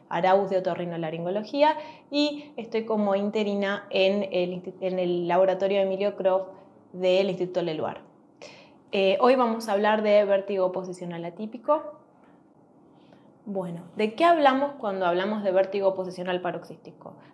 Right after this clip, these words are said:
Hablamos de episodios de vértigo que tienen un inicio y un final abrupto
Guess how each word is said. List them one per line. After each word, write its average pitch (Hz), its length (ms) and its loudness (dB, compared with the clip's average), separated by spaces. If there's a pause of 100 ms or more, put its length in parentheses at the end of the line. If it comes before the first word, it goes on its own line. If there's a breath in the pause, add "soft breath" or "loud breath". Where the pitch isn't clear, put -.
Hablamos 214 300 -2
de 214 60 0
episodios 214 540 -2
de 208 140 0
vértigo 262 640 2
que 196 100 -8
tienen 190 300 -4
un 190 100 -2
inicio 233 400 -2
y 226 60 0
un 190 100 -6
final 185 300 -6
abrupto 302 480 0